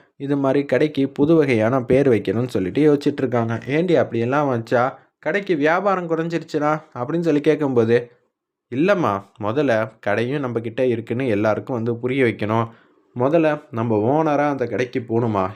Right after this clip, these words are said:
எவ்வளோ பெரிய சாம்ராஜ்யம், இனிமேட் நிம்மதியா சந்தோஷமா வந்து இருக்கலாம். ஏண்டி, அதுக்குன்னு அந்த குடும்பத்தை பழி வாங்காம விட்டுருவியா? அதை எப்படிம்மா விடுமே?" அப்படின்னு சொல்லிட்டு இருக்கிறப்ப, முத்துலட்சுமியும் நம்ம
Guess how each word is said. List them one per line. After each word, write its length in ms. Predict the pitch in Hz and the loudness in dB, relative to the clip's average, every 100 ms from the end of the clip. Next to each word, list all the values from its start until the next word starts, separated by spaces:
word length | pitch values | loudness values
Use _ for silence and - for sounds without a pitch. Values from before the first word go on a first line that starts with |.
| - | -6
எவ்வளோ 420 | 95 107 156 185 | -6 0 2 2
பெரிய 280 | 151 110 87 | 2 -2 -4
சாம்ராஜ்யம், 840 | - 104 139 147 107 - 101 104 - _ _ | -6 -6 0 0 0 -2 -4 -4 -6 _ _
இனிமேட் 400 | 123 131 143 160 160 | -6 -4 0 0 -2
நிம்மதியா 420 | 123 160 156 156 151 | -6 -2 0 0 0
சந்தோஷமா 540 | 113 131 131 135 135 | -2 -2 -2 -4 -6
வந்து 200 | 120 120 | -4 -2
இருக்கலாம். 440 | 120 117 117 110 - _ _ - | -2 -2 0 0 -2 _ _ -4
ஏண்டி, 260 | 196 202 | 0 2
அதுக்குன்னு 380 | 147 147 160 196 | 4 2 0 0
அந்த 120 | 160 | -2
குடும்பத்தை 380 | 151 170 175 165 | -2 -2 -2 -2
பழி 240 | 160 170 | -2 2
வாங்காம 340 | 175 151 156 147 | 2 2 0 -2
விட்டுருவியா? 460 | 135 151 131 110 92 - | -2 -2 0 0 0 -6
அதை 300 | 185 190 196 | -8 0 2
எப்படிம்மா 400 | 196 170 139 117 | 2 0 0 -2
விடுமே?" 320 | 117 123 120 123 - _ _ | 0 0 -2 -4 -12 _ _
அப்படின்னு 280 | 214 180 190 | -2 2 2
சொல்லிட்டு 440 | 196 185 190 180 165 | 2 2 4 2 2
இருக்கிறப்ப, 340 | 131 117 113 117 117 _ _ - | 2 2 2 0 -2 _ _ -8
முத்துலட்சுமியும் 800 | 165 170 247 156 117 104 110 113 - - | -6 -2 -2 -2 -4 -6 -4 -6 -12 -8
நம்ம 220 | 117 117 | -4 0